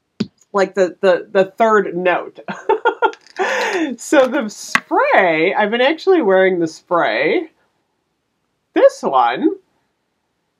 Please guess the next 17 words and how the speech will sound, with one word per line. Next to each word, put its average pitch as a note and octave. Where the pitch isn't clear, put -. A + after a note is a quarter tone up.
is B3+
a C4
little D#4
bit C5+
sweeter A#3
in G3+
the G3
spray. -
I A3+
feel G#4
like C#5
I E4
get D#4
more C#4
of A#3
that F3+
driftwood, F4